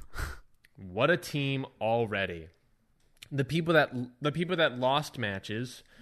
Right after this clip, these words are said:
Speaker 2: were Dan Bryan,
Speaker 1: Mm.
Speaker 2: uh, The Miz,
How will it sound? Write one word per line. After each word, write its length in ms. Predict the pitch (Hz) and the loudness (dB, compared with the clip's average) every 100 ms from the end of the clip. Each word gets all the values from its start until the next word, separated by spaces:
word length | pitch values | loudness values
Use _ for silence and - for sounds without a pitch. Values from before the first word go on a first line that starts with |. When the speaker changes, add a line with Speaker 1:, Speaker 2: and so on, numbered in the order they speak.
| - _ | -20 _
Speaker 2:
were 320 | 110 110 104 | -2 0 0
Dan 500 | 104 101 113 117 120 117 | -4 -6 -2 0 0 -2
Bryan, 600 | 110 101 95 95 98 113 - | -4 -4 -4 -6 -8 -12 -12
Speaker 1:
Mm. 260 | 131 123 120 - - | -8 -8 -10 -16 -6
Speaker 2:
uh, 380 | 98 98 95 95 95 | -2 0 -2 -4 -6
The 180 | 107 | -4
Miz, 760 | 117 117 135 117 131 147 - | -2 2 2 2 -2 -6 -14